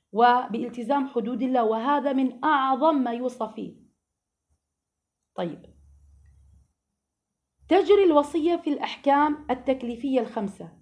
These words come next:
تجري الوصية في الأحكام التكليفية الخمسة. سنقول الاستحباب، أعطيني الاستحباب في الوصية. بت-، يستحب، يستحب لمن؟ لمن يستحب الوصية؟ يلا، الاستحباب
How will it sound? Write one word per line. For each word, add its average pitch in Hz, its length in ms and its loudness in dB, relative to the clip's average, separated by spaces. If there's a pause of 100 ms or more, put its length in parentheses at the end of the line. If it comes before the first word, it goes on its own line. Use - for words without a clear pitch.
(100)
تجري 254 540 0
الوصية 226 460 -4
في 226 100 -6
الأحكام - 460 -4
التكليفية 226 640 -6
الخمسة. 220 500 -8 (680)
سنقول 285 540 4
الاستحباب، 226 920 -4 (800)
أعطيني 240 440 4
الاستحباب 294 720 -2
في - 40 -6
الوصية. 214 460 -4
بت-، - 440 -6 (380)
يستحب، 269 580 2 (1300)
يستحب 240 600 2 (600)
لمن؟ 262 420 4 (300)
لمن 320 260 2
يستحب 240 560 -2 (480)
الوصية؟ 233 500 0
يلا، 202 240 -2
الاستحباب 233 840 -6